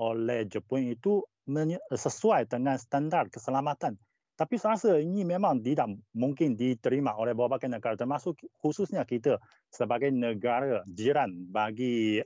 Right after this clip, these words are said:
uh, Jepun. Kerana dia akan membawa impak yang paling langsung kepada kami. Dia akan menjejaskan keselamatan, kesihatan, bahkan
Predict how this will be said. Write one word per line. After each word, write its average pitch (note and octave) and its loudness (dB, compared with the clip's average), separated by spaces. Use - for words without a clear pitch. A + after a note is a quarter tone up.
uh, A2 2
Jepun. G#2+ -2
Kerana F#3 0
dia F3 4
akan D3+ -2
membawa C3+ 0
impak C#3 -2
yang D3 -2
paling D3 0
langsung C#3+ -4
kepada A#2 -2
kami. A2+ -2
Dia E3+ 4
akan E3 -2
menjejaskan C3 -2
keselamatan, A#2+ -2
kesihatan, A#2+ -2
bahkan A#2+ -2